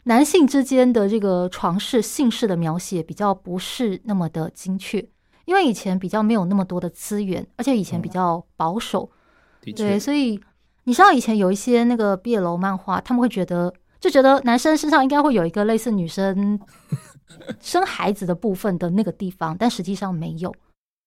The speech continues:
Speaker 2: 那是大家当时对这，这类型作品有共同的这种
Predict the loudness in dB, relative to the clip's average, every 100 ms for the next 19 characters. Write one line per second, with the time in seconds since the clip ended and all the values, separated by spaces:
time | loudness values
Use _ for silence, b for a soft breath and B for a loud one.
0 | _ -8 -2 0 0 2 4 4 4 2
1 | 2 0 -2 -8 -8 -12 -16 _ _ _
2 | 2 4 4 4 6 6 6 4 -2 -2
3 | -6 -8 -12 -10 0 0 0 -6 -10 -12
4 | -14 -14 -12 -12 -16